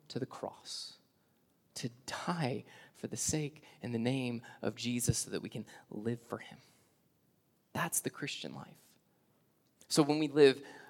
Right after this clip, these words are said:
opposed to Jesus and, and opposed to the way of Christ, that's why Paul says, "Man, you're, you're opposed to the cross. You're an enemy of the cross, of the way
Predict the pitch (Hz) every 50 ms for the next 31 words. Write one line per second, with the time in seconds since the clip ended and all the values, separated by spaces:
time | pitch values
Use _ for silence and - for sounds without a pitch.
0 | - - - 120 120 - - - - 131 156 185 185 - - 147 135 - 117 98
1 | 101 117 123 123 135 - - - 120 120 117 110 - 120 117 107 - - - -
2 | 143 156 180 185 - - - 127 120 113 104 113 - - - 107 117 - 117 123
3 | - - - - - - 170 165 - - 262 220 156 131 131 131 - - 127 127
4 | 123 131 - - - 131 131 131 - - - - 160 147 151 - 143 139 135 120
5 | - - - 190 180 190 151 123 110 107 101 131 165 - - - - - - -
6 | - - - - - _ - 135 135 - 151 - - - 220 - - - 143 139
7 | 135 135 131 123 123 123 135 160 185 196 196 180